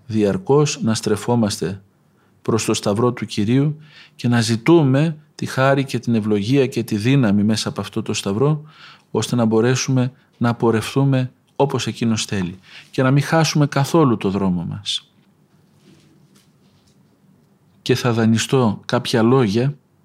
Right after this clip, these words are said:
από τον μακαριστό Νικαίας Γεώργιο τον Παυλίδη, τον επίσκοπο της Νίκαιας, για να σας μεταφέρω σε αυτό το κλίμα του πώς ο άνθρωπος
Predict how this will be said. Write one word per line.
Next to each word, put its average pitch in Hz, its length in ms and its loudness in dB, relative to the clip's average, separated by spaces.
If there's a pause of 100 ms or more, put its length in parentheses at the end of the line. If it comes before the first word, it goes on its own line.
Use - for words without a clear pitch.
(640)
από 123 340 2
τον 123 200 2
μακαριστό 117 880 0 (220)
Νικαίας 117 600 4
Γεώργιο 104 520 2
τον 95 140 -2
Παυλίδη, 110 640 0 (280)
τον 104 160 -2
επίσκοπο 98 480 -2
της 95 180 -4
Νίκαιας, 131 520 -2 (1700)
για 131 240 4
να 127 120 4
σας 127 260 -2
μεταφέρω 127 540 2
σε - 140 -2
αυτό 123 220 0
το 123 140 0
κλίμα 107 540 2 (1300)
του 120 200 0
πώς 160 400 2
ο 117 140 2
άνθρωπος 131 1000 0